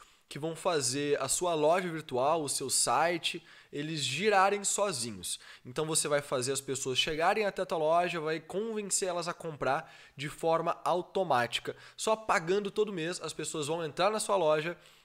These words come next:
elas vão ser convencidas a comprar e você sempre vai vender alguma coisinha todo mês. É uma roda que eu uso já há meses. Eu testei já muita coisa, pode confiar em mim. Eu já testei impulsionar publicações publicadas em Facebook,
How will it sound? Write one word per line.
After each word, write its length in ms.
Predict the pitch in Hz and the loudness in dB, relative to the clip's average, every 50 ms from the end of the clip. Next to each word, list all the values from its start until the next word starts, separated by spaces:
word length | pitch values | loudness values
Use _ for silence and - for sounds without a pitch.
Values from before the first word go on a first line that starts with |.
| _ - | _ -8
elas 320 | - 147 139 143 139 139 127 | -4 -2 0 0 0 0 -2
vão 320 | 131 131 143 147 147 147 | -4 -2 -2 -2 -2 -2
ser 160 | 135 - 143 | -2 -4 -6
convencidas 540 | 127 - 131 117 113 120 123 - 190 202 190 | -6 -8 -8 -8 -6 -6 -6 -2 -2 -2 -2
a 60 | 190 | -2
comprar 520 | 190 - 185 165 - 143 143 143 151 - - - - - | -4 -4 -6 -4 0 2 2 2 2 -2 -12 -20 -20 -16
e 60 | - | -12
você 240 | 165 196 208 - 240 | -6 -4 -2 0 0
sempre 300 | - 277 254 247 254 247 | 0 0 0 -4 -4 0
vai 160 | 226 220 214 | 0 0 2
vender 240 | 202 214 196 175 185 | 2 0 2 2 2
alguma 260 | 185 185 185 190 185 | 2 2 0 -2 -2
coisinha 320 | 185 202 185 170 170 180 - - - | 2 2 2 2 0 -4 -6 -6 -6
todo 140 | 185 180 | -6 -4
mês. 340 | 190 170 123 110 107 - - - - - - - | -2 -2 0 0 0 -2 -4 -6 -10 -20 -12 -4
É 80 | 139 147 | -2 2
uma 160 | 165 180 165 | 4 4 4
roda 220 | 170 180 180 190 | 4 4 2 2
que 160 | 185 - - | 0 0 4
eu 140 | 190 202 214 | 4 4 4
uso 240 | 185 180 185 175 165 | 4 -2 -4 -4 -2
já 160 | 143 160 160 | 0 0 0
há 20 | 170 | 0
meses. 640 | 170 156 151 143 143 147 143 160 165 - - - - - _ _ _ - | -2 -2 -4 -2 -2 -2 -2 0 -2 -2 -4 -4 -14 -20 _ _ _ -4
Eu 140 | 156 170 | -4 -2
testei 420 | 165 196 180 170 - 180 175 175 165 | 0 0 0 0 2 0 0 0 0
já 160 | 135 160 156 | 0 0 0
muita 240 | 151 160 175 - 190 | 0 -2 -6 -6 -8
coisa, 380 | - - 120 110 104 98 95 | -8 -4 -4 -2 -2 -2 -4
pode 240 | 98 - 123 135 135 | -4 -4 -4 -4 -4
confiar 300 | - - 143 131 - 143 | -4 -10 -10 -6 -6 -6
em 60 | 139 | -6
mim. 140 | 123 107 104 | -4 -6 -8
Eu 60 | 104 | -6
já 80 | 110 120 | -6 -6
testei 320 | 113 147 143 - - 151 | -6 -4 -6 -4 -4 -6
impulsionar 460 | 143 135 - 139 139 135 - 143 135 123 | -8 -8 -10 -8 -6 -6 -4 -4 -6 -8
publicações 600 | 135 139 131 131 147 127 120 - 127 120 120 - | -8 -10 -8 -6 -6 -4 -4 -6 -6 -6 -6 -8
publicadas 600 | - - 139 127 120 120 - 135 123 123 120 110 | -8 -8 -8 -8 -6 -2 0 0 0 0 -2 -4
em 160 | 113 110 107 | -6 -10 -10
Facebook, 560 | - - 151 151 - - 156 160 160 151 156 | -8 -4 -2 -2 -2 0 2 0 0 0 -2